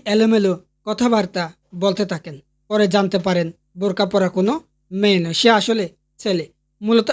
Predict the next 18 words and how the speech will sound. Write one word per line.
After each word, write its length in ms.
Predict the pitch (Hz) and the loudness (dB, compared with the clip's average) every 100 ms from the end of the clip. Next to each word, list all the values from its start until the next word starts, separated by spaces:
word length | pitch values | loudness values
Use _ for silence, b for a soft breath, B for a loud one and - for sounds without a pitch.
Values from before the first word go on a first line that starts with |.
| - | 0
আইনশৃঙ্খলা 480 | 208 - 269 269 240 | 0 0 0 2 2
বাহিনীকে 460 | 180 175 185 185 180 | 0 0 0 -2 -4
ফাঁকি 300 | 214 196 226 | -4 0 -2
দিতে 280 | 196 190 170 - _ _ | -2 -6 -8 -12 _ _
এই 100 | 202 | -2
যুবক 320 | 180 185 185 156 _ _ - | 0 2 0 -2 _ _ -10
অভিনব 360 | 202 240 247 196 180 | -2 2 2 2 0
পন্থা 300 | 185 165 240 330 _ _ - | -2 -4 -6 -8 _ _ -10
অবলম্বন 480 | 190 214 220 226 233 208 | -2 2 4 4 2 -2
করলেন। 260 | 156 147 135 _ _ | -6 -8 -16 _ _
বোরকা 420 | 180 202 185 190 175 165 _ | -4 -2 -2 -2 -2 -4 _
ও 60 | 185 185 | -8 0
পায়ে 200 | 196 190 | 2 4
মোজা 340 | 185 180 165 | 2 0 -2
পরে 240 | 170 180 175 175 _ _ | -2 -2 -2 -6 _ _
ক্যাম্পে 240 | 220 226 247 | -6 0 2
ঢোকার 260 | 220 220 190 | 2 2 -2
চেষ্টা 340 | - 185 214 | -2 -4 -4